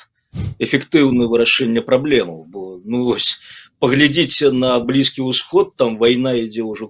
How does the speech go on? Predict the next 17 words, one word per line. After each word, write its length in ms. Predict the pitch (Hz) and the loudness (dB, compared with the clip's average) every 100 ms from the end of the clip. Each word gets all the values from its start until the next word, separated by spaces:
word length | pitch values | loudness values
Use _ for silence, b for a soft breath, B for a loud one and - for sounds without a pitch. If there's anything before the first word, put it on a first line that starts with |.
| - | -4
колькі 300 | 131 117 117 | -4 -4 -10
дзесяцігоддзяў, 800 | 110 - 131 160 214 170 143 120 | -10 -8 -6 -4 -6 -4 -2 -2
ну, 80 | 117 117 | -2 -2
а 60 | 120 | -4
вынікі, 440 | 147 208 131 - 107 | -4 -4 -4 -6 -6
вынікі 340 | 165 123 - 107 | -4 -4 -6 -8
якія? 360 | 127 165 98 - _ _ _ _ _ | -6 -4 -4 -6 _ _ _ _ _
Наадварот, 720 | 110 117 120 143 170 139 - 104 | -2 -2 2 4 4 2 -2 -6
мы 180 | 110 | -6
далі 440 | 107 120 127 113 110 | -4 0 0 0 -2
ад 140 | 110 | -4
мэты, 560 | 123 160 170 151 139 113 | -4 -4 -4 -6 -6 -6
чым 340 | - 131 120 117 | -8 -4 -4 -2
былі 200 | 123 127 | -2 0
раней. 380 | 127 104 80 _ _ _ _ _ _ _ _ _ 123 | 0 0 -8 _ _ _ _ _ _ _ _ _ -2
Э, 220 | 120 123 | 0 2
вось, 560 | 123 123 107 - - | 2 0 0 -4 -6